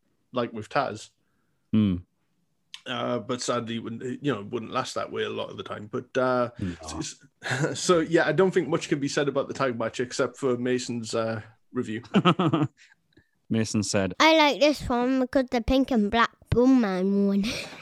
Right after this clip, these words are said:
Speaker 3: <laughs>
Speaker 1: Yes. Mason, you're a good man.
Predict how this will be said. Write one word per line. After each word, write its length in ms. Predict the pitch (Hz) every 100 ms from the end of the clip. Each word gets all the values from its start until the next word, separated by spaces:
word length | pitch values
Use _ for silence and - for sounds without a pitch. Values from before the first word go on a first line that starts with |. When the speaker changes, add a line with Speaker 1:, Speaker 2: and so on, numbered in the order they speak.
| -
Speaker 3:
<laughs> 460 | - - - -
Speaker 1:
Yes. 680 | 127 131 135 135 - - - - _ -
Mason, 520 | 151 175 170 175 -
you're 200 | 135 127
a 20 | 113
good 220 | 147 135
man. 300 | 123 120